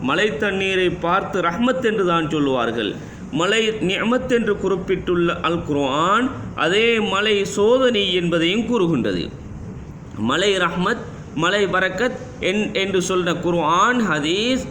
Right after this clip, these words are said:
அந்த மலையை பார்த்து சோதனை என்றும் குர்ஆன் ஹதீஸ் சொல்லுகின்றது. ஆது கூட்டத்தார், லூத்,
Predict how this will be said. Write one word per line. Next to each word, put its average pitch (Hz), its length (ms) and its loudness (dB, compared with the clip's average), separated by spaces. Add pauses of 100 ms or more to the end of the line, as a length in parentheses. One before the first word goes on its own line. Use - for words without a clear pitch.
(260)
அந்த 196 260 0
மலையை 226 420 2
பார்த்து 196 540 0
சோதனை 214 680 2
என்றும் 185 360 2
குர்ஆன் 190 420 2
ஹதீஸ் 175 340 0
சொல்லுகின்றது. 131 640 2 (240)
ஆது 208 320 0
கூட்டத்தார், 180 800 0
லூத், 202 280 0